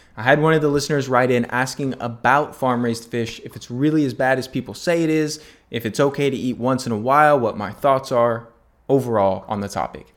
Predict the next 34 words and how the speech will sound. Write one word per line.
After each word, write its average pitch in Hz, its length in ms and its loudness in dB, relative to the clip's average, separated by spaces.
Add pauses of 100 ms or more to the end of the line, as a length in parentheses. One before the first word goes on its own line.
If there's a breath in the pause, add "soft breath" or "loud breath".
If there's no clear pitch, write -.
And, 110 300 -2
you - 720 -12
know, 208 80 4
I - 20 -
wanna 202 100 6
start 202 220 4
by 156 80 4
saying 175 240 0
fish 208 200 -2
is 156 120 0
a - 20 -2
very 139 220 4
healthy 131 240 -4
food - 460 -8
to 127 100 -2
include 135 260 0
into 131 220 -2
your 107 60 -2
diet. 131 280 -2
It - 80 -10
contains 139 360 -4
healthy 147 340 2
omega-three 127 500 0
fats, 175 540 -2
high-quality 131 560 -2
protein, 160 760 -4
assortment 180 480 0
of 123 100 0
micronutrients, 117 840 -2
different 110 280 -6
vitamins 110 440 0
and 101 100 -2
minerals, 107 440 -4
and 98 160 -6